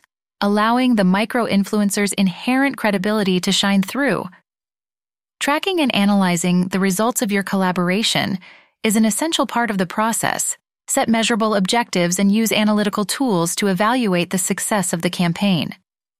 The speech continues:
Remember, the goal is not just to reach a broader audience, but to engage with them in meaningful ways. So there you have it, a glimpse into the world of micro-influencers. The power of these digital personalities lies not in their follower count,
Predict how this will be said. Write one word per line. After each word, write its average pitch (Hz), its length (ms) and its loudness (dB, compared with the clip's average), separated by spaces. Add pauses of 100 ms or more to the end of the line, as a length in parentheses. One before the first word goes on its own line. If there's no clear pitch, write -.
(120)
Remember, 247 380 2
the 220 100 0
goal 240 260 0
is 202 160 0
not 220 220 0
just - 180 -4
to 202 100 0
reach 196 240 0
a 190 60 -2
broader 185 380 0
audience, 208 600 -2 (360)
but 233 100 -2
to 240 100 0
engage 240 460 0
with 190 140 -2
them 175 180 2
in 180 80 4
meaningful 190 460 2
ways. - 480 -4 (400)
So 247 360 0
there 240 260 0
you 190 160 2
have 135 240 0
it, - 180 -6 (500)
a 214 80 2
glimpse 220 540 0
into 208 200 2
the 208 120 0
world 214 260 0
of 196 140 -2
micro-influencers. 180 1200 -2 (600)
The 220 60 0
power 254 380 0
of 196 180 0
these 202 240 0
digital 202 420 0
personalities 180 840 0
lies 190 400 0
not 214 240 2
in 208 140 2
their 185 120 2
follower 214 480 0
count, 151 440 -4